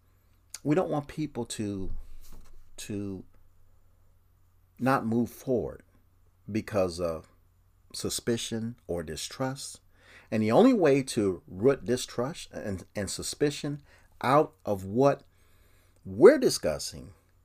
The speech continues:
is to have actual facts. That is the only way to do it. And once you see that the facts are there, you might say,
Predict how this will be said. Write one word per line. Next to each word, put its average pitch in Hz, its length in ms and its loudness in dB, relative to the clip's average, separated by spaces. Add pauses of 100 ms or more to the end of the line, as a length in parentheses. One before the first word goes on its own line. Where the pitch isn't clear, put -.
(640)
is 104 160 -2
to 90 100 -4
have 82 220 -6
actual 73 320 -10
facts. - 640 -14 (500)
That 90 200 -2
is 76 120 -8
the 78 120 -12
only 82 220 -8
way 87 180 -6
to 98 100 -6
do 67 260 -12
it. - 60 -20 (640)
And 113 260 2
once 190 380 6
you 135 120 2
see 110 560 0 (100)
that 98 180 0
the 95 80 -4
facts 120 360 0
are 92 140 0
there, 90 460 2 (1160)
you 131 140 6
might 131 240 6
say, 113 460 0